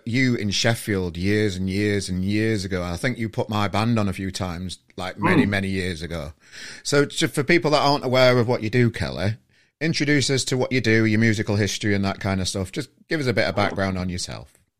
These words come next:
Speaker 2: Yeah, I mean, um, like yourself, or like everybody, I used to play in a band years and years ago.
Speaker 1: Mm.
Speaker 2: Um, did that until I was about, oh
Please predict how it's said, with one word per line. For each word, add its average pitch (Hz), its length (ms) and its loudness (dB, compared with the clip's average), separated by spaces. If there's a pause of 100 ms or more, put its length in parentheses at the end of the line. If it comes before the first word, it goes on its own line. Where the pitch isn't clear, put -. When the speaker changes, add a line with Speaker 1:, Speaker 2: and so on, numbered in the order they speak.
(460)
Speaker 2:
Yeah, 175 240 6
I 170 80 4
mean, 160 180 2
um, 151 400 2 (320)
like 151 140 2
yourself, 160 380 2
or 127 100 6
like 127 140 2
everybody, 135 420 2
I 117 40 4
used 131 160 0
to 135 80 -2
play 127 60 6
in 113 60 -2
a 98 40 -6
band 123 300 2
years 107 220 -4
and 104 80 -10
years 110 220 -6
ago. 104 320 0 (260)
Speaker 1:
Mm. 92 180 -10
Speaker 2:
Um, 104 500 2 (420)
did 127 160 2
that 120 180 4
until 123 240 0
I 110 40 4
was 107 180 2
about, 104 300 0
oh - 100 -10